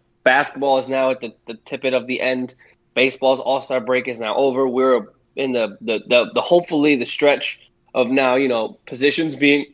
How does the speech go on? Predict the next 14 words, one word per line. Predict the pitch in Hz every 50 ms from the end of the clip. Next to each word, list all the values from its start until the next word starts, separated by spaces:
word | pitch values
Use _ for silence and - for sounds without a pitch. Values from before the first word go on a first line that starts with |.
| _ _ _ _ _ _ _ _ _ _ _ _
excuse | - - - - 226 208 165
me, | 143 127 131 139 - _ - _ _ -
filled | - - 175 170 165 139
for | 160 156
the | 139 127
postseason | - 156 160 151 156 - 156 147 143 131 123
in | 120 110
baseball. | 143 156 151 151 - - 147 143 135 131 - - _ _ _ _ _
The | - 123
N | 123 123
H | 120 117 - -
L | 160 156 151
is | 147 135
over. | 147 147 143 143 139 139 139 135 135 -